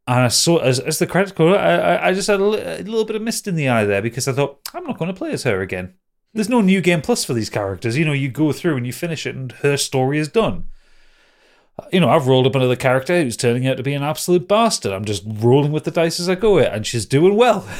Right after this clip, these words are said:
<laughs> But that's what the, that, that's the kind of thing, like, you know, you think of, like, BioWare games and, like, BioWare or, or even, like, Final Fantasy. You know, they are R P Gs in terms of numbers go up,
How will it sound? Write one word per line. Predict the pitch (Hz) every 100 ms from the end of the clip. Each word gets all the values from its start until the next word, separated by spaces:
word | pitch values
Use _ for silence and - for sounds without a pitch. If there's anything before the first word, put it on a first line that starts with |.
| -
<laughs> | 135 - _
But | - 143 135 - _ _ _ _ _ -
that's | 175 190
what | 180
the, | 160 139
that, | 156 147
that's | 185 -
the |
kind | 185 190
of | 170
thing, | 160
like, | 120 92 - _ _ _
you | 143
know, | 135
you | 117
think | 120 151
of, | 143
like, | 107
BioWare | 90 120 117 107 95
games | 90 95 98
and, | 104
like, | 107
BioWare | 127 123 113 107 - _ _
or, | 139 123 117 107
or | - 160
even, | 165 175 160
like, | 143 127
Final | - 147 135
Fantasy. | 160 156 110 - 80 - _ _ _ _ _ _ _ -
You | 123
know, | 117 107 -
they | - 147
are | 147 131 120 117 113 110 _ _ _ _ _ _
R | 131 156
P | 156 160
Gs | 127 127 110 92
in | 117
terms | 131 110 104
of | 92
numbers | 117 127 117 117
go | 90 113 107 98
up, | -